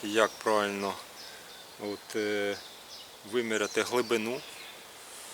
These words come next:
і як вибрати місце. Розкажу все саме цікаве про насадки, наживки, які буду сьогодні використовувати. Отака тематика сьогоднішньої рибалки. Думаю, буде цікаво як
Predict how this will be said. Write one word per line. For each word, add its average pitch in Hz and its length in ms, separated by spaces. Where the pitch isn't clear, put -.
і 117 300
як 117 460
вибрати 107 460
місце. 92 400
Розкажу 123 520
все - 500
саме 110 320
цікаве 135 500
про 104 320
насадки, 107 580
наживки, 104 560
які 110 220
буду 101 300
сьогодні 101 300
використовувати. 107 1000
Отака 107 380
тематика 104 580
сьогоднішньої 95 640
рибалки. 90 440
Думаю, 110 380
буде 104 180
цікаво 131 600
як 104 240